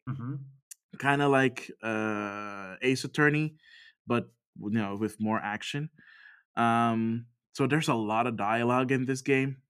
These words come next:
Speaker 2: like, a lot of dialogue. <laughs> Like, if you're playing it normally for the first time, you'll be going through so much dialogue before you even reach the first operation. And the o-,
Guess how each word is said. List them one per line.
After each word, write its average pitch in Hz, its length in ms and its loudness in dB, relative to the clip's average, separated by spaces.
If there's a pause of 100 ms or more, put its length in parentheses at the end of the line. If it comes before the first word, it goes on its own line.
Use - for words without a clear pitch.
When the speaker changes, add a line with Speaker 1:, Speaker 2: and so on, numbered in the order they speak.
(260)
Speaker 2:
like, - 240 -14
a 113 80 0
lot 101 440 -4
of 110 160 -14
dialogue. 107 680 -4
<laughs> - 60 -20 (480)
Like, 123 160 0
if 151 80 4
you're 180 100 10
playing 175 280 6
it 139 100 0
normally 143 340 2
for 151 140 -2
the 120 40 -6
first 131 300 0
time, 131 380 4 (320)
you'll 127 180 6
be 127 140 2
going 131 240 2
through 123 220 -6
so 135 300 0
much 147 240 0
dialogue 127 380 2
before 120 260 0
you 123 200 0
even 120 380 -2
reach 117 360 0
the 117 80 -2
first 117 520 -4
operation. 113 840 -2 (880)
And 131 220 2
the 117 80 -2
o-, 113 140 -8